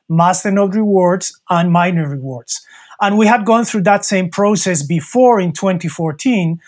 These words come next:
when Dash introduced Masternodes, because in the beginning, all the block reward went to miners, and then we introduced Masternodes who would get part of the block reward, and then we would introduce the treasury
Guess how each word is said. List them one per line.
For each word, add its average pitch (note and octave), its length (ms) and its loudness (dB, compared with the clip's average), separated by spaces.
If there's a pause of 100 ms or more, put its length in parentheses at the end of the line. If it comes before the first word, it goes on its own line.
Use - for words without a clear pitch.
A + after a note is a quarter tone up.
(220)
when F#3 260 0
Dash F3 340 2
introduced F3 520 -2
Masternodes, E3+ 640 -2
because E3 300 -6
in E3 60 -4
the D#3 80 -4
beginning, E3 580 -2
all F3 180 0
the E3+ 120 -2
block E3+ 260 -2
reward E3+ 480 0
went D#3 320 -4
to D3 300 -8 (460)
miners, A3+ 680 0
and E3+ 160 -2
then E3 200 -2
we D#3+ 100 -2
introduced E3 420 -6
Masternodes G#3+ 680 -2
who E3+ 80 -8
would D3 240 -6
get D#3+ 300 -4
part D#3+ 260 -2
of E3+ 80 -10
the F#3 100 -6
block F3 220 0
reward, A#3 440 -2 (320)
and F#3 140 -2
then G3 200 2
we G3 100 0
would F#3+ 200 -4
introduce G3 460 -4
the G3 80 -4
treasury F#3+ 520 -2